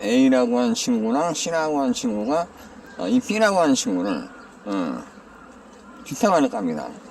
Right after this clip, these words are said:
예, 이제 아무튼 <laughs> 그래야 뭐, 이,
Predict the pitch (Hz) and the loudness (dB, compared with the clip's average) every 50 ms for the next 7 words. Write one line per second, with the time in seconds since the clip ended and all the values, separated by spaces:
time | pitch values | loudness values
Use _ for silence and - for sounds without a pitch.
0 | - 95 95 92 - - 101 98 98 95 - - - - - - - - - - | -8 -6 -4 -2 -2 -2 -2 -2 -4 -4 -6 -8 -14 -20 -20 -20 -20 -20 -20 -20
1 | - - - - - - - - - - - - - - - - - - - - | -20 -20 -20 -20 -20 -20 -20 -20 -20 -20 -20 -20 -20 -20 -20 -20 -20 -20 -20 -20
2 | - - - - - - - - - - - - - - - - - - 170 170 | -20 -20 -20 -20 -20 -20 -20 -20 -20 -20 -20 -20 -20 -20 -20 -14 -10 -6 -4 -4
3 | 196 214 - 220 233 254 - - - - - - - - - - - - - - | -4 -4 -4 -4 -6 -6 -8 -12 -14 -14 -14 -14 -14 -14 -16 -16 -18 -20 -18 -18
4 | 175 175 - - - - - - - - - - - - - - - - - - | -16 -16 -16 -18 -20 -20 -20 -20 -20 -20 -20 -20 -20 -20 -20 -20 -20 -20 -20 -20
5 | - - - 302 - - 339 175 165 - 151 127 123 123 113 104 | -8 -2 0 2 4 4 4 4 2 2 2 2 2 0 -2 -4